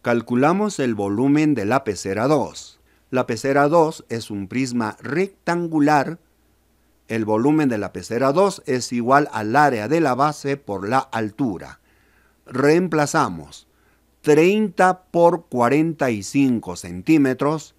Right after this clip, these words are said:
por la altura, veinte centímetros. Resolviendo, treinta por cuarenta y cinco por veinte nos da veintisiete mil.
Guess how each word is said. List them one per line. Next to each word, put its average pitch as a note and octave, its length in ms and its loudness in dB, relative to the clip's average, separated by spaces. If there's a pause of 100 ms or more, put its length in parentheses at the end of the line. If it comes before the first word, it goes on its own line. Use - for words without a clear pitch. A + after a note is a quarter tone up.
(540)
por G3+ 300 4
la D#3+ 100 2
altura, D3+ 680 0
veinte E3 640 -2
centímetros. G#2 1120 -4 (440)
Resolviendo, D3+ 1000 -2 (540)
treinta C#3+ 560 0
por C#3 260 0
cuarenta C3 480 -2
y G#2 100 -8
cinco G#2+ 540 -4
por F2 260 -10
veinte F#3 480 -2
nos A2+ 300 -4
da B2 300 -2
veintisiete B2 880 -4
mil. A2 380 -2